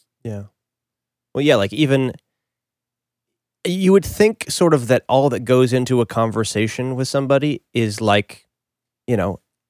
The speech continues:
uh, audio and, and visual. Like, I, I, I'm, I, it, it intuitively, or, or maybe, I don't know, it reasonably makes sense that right now we're having the same thing as if I was sitting in your office, but we're not.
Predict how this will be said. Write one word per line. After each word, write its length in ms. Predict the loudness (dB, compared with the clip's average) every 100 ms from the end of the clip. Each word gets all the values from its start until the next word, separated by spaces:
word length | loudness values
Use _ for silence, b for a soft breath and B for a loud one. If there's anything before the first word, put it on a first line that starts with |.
| -2
uh, 300 | 0 0 -2 _ _ 0
audio 600 | 2 2 4 4 4 2 -4
and, 200 | -4 -4
and 260 | -2 -2
visual. 560 | 2 0 2 -2 -4 -8
Like, 320 | -6 -8 -10 -10
I, 120 | -10 _ _ -6
I, 100 | -4 0
I'm, 200 | 0 0
I, 120 | -4 -6 _ _ _ _ _ -6
it, 140 | -6 2
it 200 | 2 2 0
intuitively, 680 | 0 6 6 6 4 2 4
or, 160 | 4
or 100 | 4
maybe, 280 | 2 4 2
I 120 | 2
don't 100 | 2 4
know, 120 | 2
it 180 | 0 0
reasonably 520 | 4 4 4 4 4
makes 200 | 4 2
sense 240 | 2 2
that 120 | 2 2
right 200 | 2 4
now 180 | 4 6
we're 100 | 6
having 300 | 4 4 2
the 80 |
same 320 | 0 0 0 0
thing 220 | 0 0
as 100 | -2
if 80 | 0
I 60 |
was 120 | 0 0
sitting 220 | -2 -2
in 100 | -2
your 140 | -4 -4
office, 400 | -4 -4 -10 -14 _ _ 0
but 100 | 2
we're 180 | 4 4
not. 400 | 4 2 0